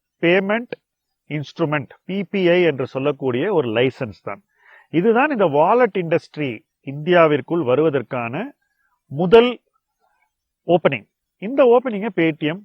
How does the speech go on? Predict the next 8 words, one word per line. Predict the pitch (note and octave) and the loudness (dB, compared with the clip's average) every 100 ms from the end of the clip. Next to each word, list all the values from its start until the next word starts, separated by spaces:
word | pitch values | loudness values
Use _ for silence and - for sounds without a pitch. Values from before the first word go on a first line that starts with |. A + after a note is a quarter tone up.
| - | -6
பயன்படுத்தி | C3 C#3 B2+ A#2+ A#2+ | -2 -2 -4 -6 -10
கொண்டது. | A#2 G#2 C#3+ C4+ | -8 -4 -4 -2
அதுக்கப்புறம் | D3 D#3+ F3+ B3+ B3 | -2 0 0 0 0
அவங்களுக்கு | F#3 F3 F3 A#3+ C4 - _ _ _ | 0 0 -4 -4 -8 -10 _ _ _
ரெண்டு | B2+ G#3 C#4+ C#4 | 0 0 2 2
விதமான | G#3+ G3 F3+ D#3 C#3+ A#2+ A2 _ _ _ _ | 4 2 2 2 0 -2 -6 _ _ _ _
வாய்ப்புகள். | - D3 D3+ D3 - F#3 D#3 | 2 4 4 0 -2 -4 -2
ஒண்ணு, | C#3 G3+ A#3 C#4 - | -2 -2 -2 -2 -4